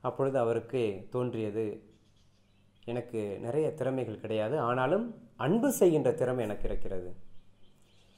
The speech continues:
அதை செய்வதற்கு மிகுந்த கல்வித் தகுதியோடு இருக்க வேண்டும் என்ற ஒரு எதிர்பார்ப்பு கிடையாது,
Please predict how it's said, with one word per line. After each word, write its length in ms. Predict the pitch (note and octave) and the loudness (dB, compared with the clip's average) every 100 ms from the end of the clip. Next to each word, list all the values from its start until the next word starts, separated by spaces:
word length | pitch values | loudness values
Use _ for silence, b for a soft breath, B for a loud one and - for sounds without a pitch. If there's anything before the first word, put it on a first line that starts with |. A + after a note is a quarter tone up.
| - | -2
அதை 200 | - D3+ | 4 6
செய்வதற்கு 480 | D#3 D#3+ E3 D#3+ D#3+ | 6 6 6 6 4
மிகுந்த 400 | C#3 C3+ C#3 C#3 B2 G2 G2 - - - _ _ _ | 2 2 0 4 4 4 -2 -12 -20 -20 _ _ _
கல்வித் 320 | - D3 F3 D3+ | 0 2 4 4
தகுதியோடு 360 | C3 C3+ C#3 | 4 4 4
இருக்க 320 | C3+ C3 B2+ | 4 2 2
வேண்டும் 240 | B2 A2+ A2 | 2 2 0
என்ற 180 | G#2+ G#2+ G2 F#2+ - - - - - | 0 0 0 -4 -10 -20 -20 -20 -10
ஒரு 160 | A#2+ A#2 | -4 -2
எதிர்பார்ப்பு 460 | A#2 A#2 A2+ A2 | -2 -2 -2 -4
கிடையாது, 420 | G2+ G#2 G2+ G2 | -6 -4 -2 -4